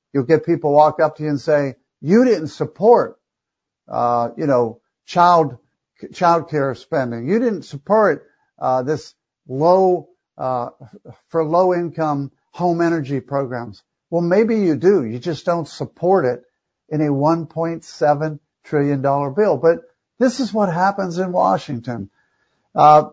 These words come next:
five hundred and seventy-six million for E P A to support environmental issues. Well, that's a Democrat goodie. I mean, let's face it, uh,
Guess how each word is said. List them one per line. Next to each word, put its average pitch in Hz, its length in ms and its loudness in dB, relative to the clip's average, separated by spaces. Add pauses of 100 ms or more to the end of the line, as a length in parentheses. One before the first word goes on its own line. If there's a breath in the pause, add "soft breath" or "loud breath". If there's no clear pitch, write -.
five 202 280 6
hundred 214 320 2
and 139 180 -8
seventy-six 190 1080 -4
million 160 360 -4
for 139 300 -12
E 175 160 0
P 151 220 -4
A 131 340 -2 (280)
to 139 100 -12
support 147 580 -2
environmental 127 880 -2
issues. 110 520 -10 (200)
Well, 151 160 6
that's 196 240 4
a 196 60 -2
Democrat 151 600 -4
goodie. 123 380 -6 (500)
I 131 40 -8
mean, 139 120 0
let's 139 180 0
face 160 320 0
it, 123 240 -4
uh, 120 300 2